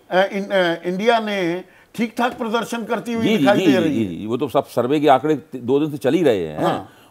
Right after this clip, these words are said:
Speaker 2: और जो उत्तर भारत है, जो भारतीय जनता पार्टी का ज्यादा बड़ा कैचमेंट एरिया है, बहुत ही शक्तिशाली है भारतीय जनता पार्टी वहां पर। अ, जब वहां के आंकड़े इसमें जोड़े जाएंगे, तो वहां भारतीय जनता पार्टी तेजी के साथ रॉकेट की तरह आगे निकलते हुए दिखाई पड़ेगी।
Speaker 1: हम्म।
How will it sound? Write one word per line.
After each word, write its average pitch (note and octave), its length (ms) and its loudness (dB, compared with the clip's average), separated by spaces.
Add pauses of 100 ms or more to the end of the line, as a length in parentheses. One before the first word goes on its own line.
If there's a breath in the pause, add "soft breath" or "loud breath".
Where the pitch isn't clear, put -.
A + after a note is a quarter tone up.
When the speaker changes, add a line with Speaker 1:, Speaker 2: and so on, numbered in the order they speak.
(120)
Speaker 2:
और D#3 140 6
जो G3 120 6
उत्तर D#3 400 4
भारत D#3+ 360 8
है, A#2 320 0
जो E3+ 180 4
भारतीय C3+ 420 2
जनता D3+ 200 6
पार्टी C3+ 400 4
का D#3 440 6
ज्यादा C#3+ 280 6
बड़ा D3+ 320 8
कैचमेंट C#3+ 520 0
एरिया G2+ 320 -4
है, D2+ 260 -14 (500)
बहुत B2 240 -4
ही D3 60 -4
शक्तिशाली C#3 560 0
है C#3+ 100 6
भारतीय A2 340 0
जनता A2+ 160 0
पार्टी G#2 340 -2
वहां F2+ 220 -6
पर। - 280 -4 (360 soft breath)
अ, A2 180 4
जब B2 240 0
वहां C3 240 4
के F#3+ 180 8
आंकड़े F#3 360 10
इसमें E3+ 240 -2
जोड़े F3 240 4
जाएंगे, F#3 460 4 (300 soft breath)
तो D3+ 100 4
वहां E3 160 8
भारतीय C#3+ 380 6
जनता D#3 180 6
पार्टी D3+ 340 4
तेजी F#3 420 6
के F3+ 80 4
साथ C3+ 260 4
रॉकेट C#3+ 300 4
की E3 100 -2
तरह D#3+ 180 4
आगे C#3 180 4
निकलते B2+ 320 -4
हुए A#2+ 160 -4
दिखाई F#2 240 -8
पड़ेगी। E2 480 -14
Speaker 1:
हम्म। G#2+ 240 -10